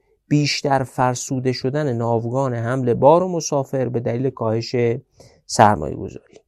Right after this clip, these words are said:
پنجم، خروج ترامپ از برجام و تشدید بحران اقتصادی و افزایش در قیمت ارز و همه اون مسائلی که بعد از سال هزار سیصد نود و هفت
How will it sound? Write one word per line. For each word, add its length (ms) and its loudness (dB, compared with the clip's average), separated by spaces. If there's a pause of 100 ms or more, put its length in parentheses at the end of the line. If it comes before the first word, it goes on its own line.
(140)
پنجم، 680 4
خروج 560 2
ترامپ 380 2
از 280 0
برجام 640 -2
و 160 -2
تشدید 500 -4
بحران 380 -2
اقتصادی 720 -4
و 220 2 (500)
افزایش 720 0
در 220 0
قیمت 640 -6
ارز 400 -4
و 40 -2
همه 280 -4
اون 460 -4
مسائلی 400 -4
که 120 -8
بعد 240 -4
از 120 -6
سال 200 -8
هزار 200 -8
سیصد 220 -12
نود 280 -8
و 60 -8
هفت 400 -6